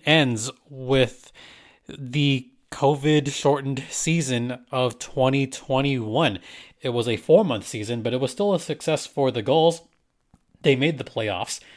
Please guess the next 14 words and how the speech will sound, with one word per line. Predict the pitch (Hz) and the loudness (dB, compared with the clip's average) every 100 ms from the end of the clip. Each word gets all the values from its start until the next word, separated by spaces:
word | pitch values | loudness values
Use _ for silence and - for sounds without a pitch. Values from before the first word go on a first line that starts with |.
| - - _ | -20 -20 _
They | 139 127 | 0 2
had | 127 127 | 0 -2
some | 139 | -4
exciting | - 127 131 | -2 -2 0
moments. | 101 110 143 | -2 -4 -8
They | - 104 | -8 -4
had | 113 104 - - - _ _ | -2 -4 -8 -20 -20 _ _
Trevor | - 117 107 113 | -8 -6 -4 -4
Zegras. | 113 101 101 127 - - _ _ _ _ | -6 -8 -4 -6 -6 -16 _ _ _ _
You | 131 | -2
had | 127 113 | -2 2
Jamie | 117 117 131 | 2 2 0
Drysdale, | 110 104 101 98 117 151 _ _ _ _ _ - | 0 -4 -4 -4 -4 -4 _ _ _ _ _ 6
both | 139 175 | 8 8